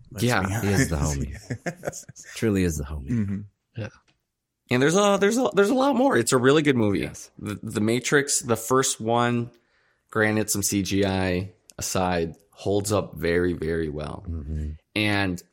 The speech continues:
Speaker 2: what put that in perspective to me, for me, was how unfortunate, <laughs> um, The Matrix was a Resurrection ended up being for me personally,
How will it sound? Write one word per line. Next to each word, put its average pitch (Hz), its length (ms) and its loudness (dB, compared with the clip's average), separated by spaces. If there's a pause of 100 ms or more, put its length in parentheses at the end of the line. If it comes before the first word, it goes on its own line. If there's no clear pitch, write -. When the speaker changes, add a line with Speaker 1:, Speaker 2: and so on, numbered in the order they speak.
(280)
Speaker 2:
what 104 220 -2
put - 240 0
that 113 220 4
in 104 120 -2
perspective 101 680 -4
to - 140 -4
me, 87 200 -2 (380)
for 113 240 2
me, 87 260 0 (560)
was 95 420 -2 (560)
how 101 380 -2
unfortunate, 101 1200 -4 (420)
<laughs> - 420 -20
um, 92 520 -2 (100)
The 107 120 -2
Matrix 101 460 -2 (200)
was 104 200 -4
a 90 40 -8
Resurrection 101 680 -6
ended 113 260 2
up 98 200 -2 (580)
being 110 320 4
for - 200 2
me 127 220 4
personally, 98 720 -2